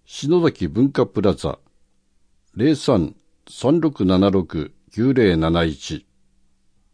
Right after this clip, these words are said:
三つの催しがあります。一、シノプラ一。江戸川区ゆかりの自慢の品が勢ぞろいするマルシェです。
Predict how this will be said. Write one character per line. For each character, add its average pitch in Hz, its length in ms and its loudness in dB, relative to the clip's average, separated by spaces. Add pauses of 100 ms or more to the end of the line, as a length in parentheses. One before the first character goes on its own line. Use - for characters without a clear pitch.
(440)
三 110 240 -4
つ 170 120 -6
の 156 120 4
催 92 340 4
し 90 220 -6
が 82 160 0
あ 78 40 -2
り 78 120 -4
ま 76 120 -4
す。 - 240 -16 (920)
一、 101 400 -6 (380)
シ - 240 -4
ノ 170 100 2
プ 160 160 -2
ラ 127 160 4
一。 - 400 -4 (800)
江 104 100 0
戸 165 140 2
川 170 240 2
区 101 180 -2
ゆ 95 140 0
か 135 160 2
り 131 120 0
の 113 300 2
自 - 140 -4
慢 156 260 4
の 143 140 2
品 131 260 0
が 127 140 4
勢 131 300 0
ぞ 139 120 0
ろ 117 160 4
い 87 100 0
す 80 140 -8
る 82 160 -2
マ 104 120 2
ル 107 100 -4
シ 85 160 -4
ェ - 20 -2
で 73 160 -2
す。 - 240 -14